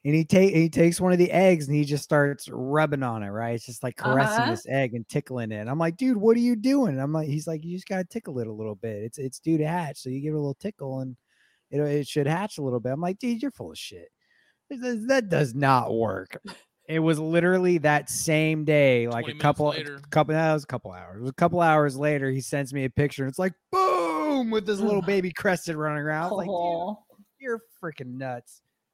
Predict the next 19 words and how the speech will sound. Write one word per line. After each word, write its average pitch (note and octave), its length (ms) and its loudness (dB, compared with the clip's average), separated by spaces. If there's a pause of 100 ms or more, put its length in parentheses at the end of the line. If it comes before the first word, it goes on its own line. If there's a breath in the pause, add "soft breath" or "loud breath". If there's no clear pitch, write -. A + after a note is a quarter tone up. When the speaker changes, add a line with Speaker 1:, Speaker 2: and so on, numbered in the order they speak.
(240)
Speaker 1:
I F#3 260 -16
couldn't C3 220 -10
believe B2+ 340 -2
that. A#2 220 -6 (320)
Speaker 2:
Oh. - 460 -18 (360)
Speaker 1:
Man, G2 240 -20
that G2+ 120 -18
Speaker 3:
You C#3 100 -16
Speaker 1:
was - 20 -20
Speaker 3:
can D#3+ 120 -16
tell G3 180 -8
when G3+ 120 -10
Speaker 1:
funny. - 0 -
Speaker 3:
they E3 100 -8
get E3+ 160 -6
close E3+ 260 -8
to D3 80 -18
being E3+ 220 -10
ready. E3 340 -12